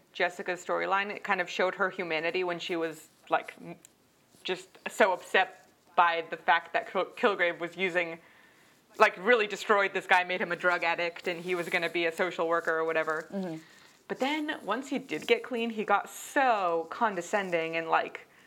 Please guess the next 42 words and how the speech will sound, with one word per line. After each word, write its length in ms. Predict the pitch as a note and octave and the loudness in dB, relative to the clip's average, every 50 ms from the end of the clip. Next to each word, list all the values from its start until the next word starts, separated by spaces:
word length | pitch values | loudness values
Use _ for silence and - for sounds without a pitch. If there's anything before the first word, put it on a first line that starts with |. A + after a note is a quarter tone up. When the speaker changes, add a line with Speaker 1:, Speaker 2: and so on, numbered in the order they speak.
| - - _ _ _ _ _ _ _ _ - - | -20 -20 _ _ _ _ _ _ _ _ -2 4
Speaker 1:
"I'm 220 | - F#3+ A3+ C#4+ D#4+ | 4 6 6 6 6
gonna 200 | C#4+ A3+ G#3 A3 | 4 4 6 4
tell 240 | A3 - E4+ F4+ D#4 | 4 4 4 4 4
you 160 | A#3 G#3+ A3+ | 4 2 4
how 140 | C4 G#3+ A3 | 6 6 4
to 80 | A3 A3 | 4 2
be 100 | A3 A3+ | 2 2
a 40 | A3 | 4
better 240 | - G#3+ A3+ B3+ A#3+ | 6 6 6 6 2
person." 520 | A#3 B3+ C4+ C4+ C4+ - G3+ F3 E3+ E3+ | 0 0 -2 -2 0 0 0 0 0 -2
It's 120 | F3+ F3 - | -4 0 2
like, 260 | F#3 E3 E3+ - - | 2 2 2 0 0
ugh, 180 | A#3 A#3+ G3 - - - - | 2 2 2 0 -2 0 2
back 220 | G#3+ G#3+ A3 A3 | 2 2 4 4
off, 240 | G#3 G#3+ A3 A3 - | 2 2 2 0 -2
dude. 260 | E3+ E3 E3 E3+ F3 | -4 -2 -2 -2 2
Like, 220 | F#3 E3+ E3 D#4 G4 | 2 4 4 4 4
Speaker 2:
Really? 120 | G#4+ F4+ | 2 4
I 100 | A3+ B3+ | 4 4
Speaker 1:
you 60 | C#4+ D#4+ | 4 2
Speaker 2:
did 60 | E4+ | 2
Speaker 1:
should 60 | - | 0
Speaker 2:
not 80 | D#4 C#4+ | 2 4
Speaker 1:
go 60 | B3 C4 | 4 4
to 60 | A3+ | 2
Speaker 2:
get 80 | A#3+ | 2
Speaker 1:
this 100 | G3+ A#3+ | 2 2
Speaker 2:
that. 80 | F3 D#3+ | 2 2
Speaker 1:
support 320 | - - - D4 C#4 C4+ | 2 2 2 0 0 0
group, 260 | - G3 F#3 F#3 F#3+ F#3+ | 0 -2 -2 -2 -2 -4
and 200 | F#3+ F3+ F3+ E3+ - - - | -4 -6 -6 -10 -10 -2 0
I 180 | D3+ G#3 A3 | 2 2 2
would 200 | A3 A3+ A#3 A#3 | 2 -2 -4 -6
just, 220 | - B3 A3+ - - - - - - - - - - _ _ _ _ _ _ _ _ | -6 -8 -8 -8 -12 -18 -20 -20 -20 -20 -20 -20 -20 _ _ _ _ _ _ _ _
he 240 | _ - - B3 A3+ | _ -12 -10 -10 -4
got 340 | G#3 B3 B3+ B3+ - - | 0 2 2 2 0 -2
so 960 | - - B3 A3 A3 A3+ A3 A3 G#3+ G#3 G#3 G3+ G3 F#3 F3 F3 E3+ D#3+ - - - - | -2 0 2 2 4 4 2 0 0 0 0 0 -2 -2 -2 -2 -4 -4 -6 -8 -2 2
full 180 | - E4 G#4+ G#4+ | 2 4 4 2
of 60 | G#3 | 0
himself 520 | F3+ F#3 G3 - G#3 F#3 F#3 F#3 F#3+ F#3+ | -2 -6 -2 2 4 4 4 4 0 -2
and, 140 | F#3+ F3+ F3 | -4 -2 2
like, 300 | E3+ E3+ F3 E3+ - - | 2 2 0 -2 -8 -16